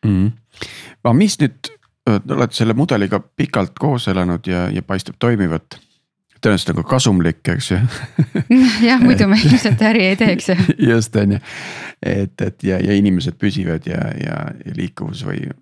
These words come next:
Speaker 1: on, on voolavus, kaadrivoolavus on pigem väiksem, et noh, hästi paindlik, hea, mugav, mõnus. Aga millistele ettevõtetele selline asi tegelikult sobib?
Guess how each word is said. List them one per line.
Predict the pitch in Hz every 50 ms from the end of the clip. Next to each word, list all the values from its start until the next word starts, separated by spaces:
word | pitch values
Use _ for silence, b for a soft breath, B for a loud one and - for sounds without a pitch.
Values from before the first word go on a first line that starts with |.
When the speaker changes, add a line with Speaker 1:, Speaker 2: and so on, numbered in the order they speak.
| _
Speaker 1:
on, | - - - - - - - -
on | - - - - - -
voolavus, | - 101 101 98 92 87 95 95 - -
kaadrivoolavus | 107 104 - 85 87 85 85 87 85 85 85 85
on | 98 92 87 -
pigem | - - - 85 87 85
väiksem, | 101 107 110 107 - - - 98 101 101
et | - -
noh, | - - - -
hästi | - - 107 - - -
paindlik, | - - - - - - 190 113 101 - - 117
hea, | 135 127 117 107
mugav, | 104 107 117 117 110 98 92
mõnus. | 92 95 95 107 131 - - B B B B B B B B B B B B _ -
Aga | - 92 92 92 98 95 92 90 87 - - _ _ _ _ _ _ _ - 135
millistele | 156 190 - 120 110 - 113 104 - -
ettevõtetele | 110 - - 101 90 - - - - - - 110 101
selline | - - 104 107 101 87 95 95
asi | 104 104 - 82 76
tegelikult | 101 92 92 69 - -
sobib? | 101 82 85 87 87 -